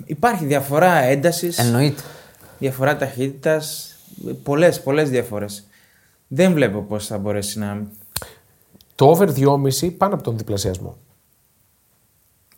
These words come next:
Speaker 1: Over δυόμιση πάνω από τον διπλασιασμό.
Speaker 3: Μμμ.
Speaker 2: Εγώ πήγα με το άσο
Speaker 3: Εγώ το
Speaker 2: χ.
Speaker 3: ακούω το over δυόμιση.
Speaker 2: Πιστεύω ότι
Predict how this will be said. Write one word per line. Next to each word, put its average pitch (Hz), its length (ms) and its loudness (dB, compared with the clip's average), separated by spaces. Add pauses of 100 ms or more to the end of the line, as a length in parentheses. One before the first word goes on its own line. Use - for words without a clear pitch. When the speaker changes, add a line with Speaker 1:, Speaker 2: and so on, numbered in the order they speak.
Speaker 1:
Over 123 260 -2
δυόμιση 123 400 -6
πάνω 127 140 -8
από 127 100 -10
τον 117 80 -12
διπλασιασμό. 113 540 -6
Speaker 3:
Μμμ. 165 160 -4
Speaker 2:
Εγώ 147 260 4
πήγα 214 260 2
με 190 140 0
το - 160 -6 (640)
άσο 170 260 0
Speaker 3:
Εγώ 131 140 6
το 156 80 4
Speaker 2:
χ. 156 40 8
Speaker 3:
ακούω 156 200 6
το 127 100 4
over 113 160 0
δυόμιση. 110 380 -6 (220)
Speaker 2:
Πιστεύω 185 300 2
ότι 147 440 -4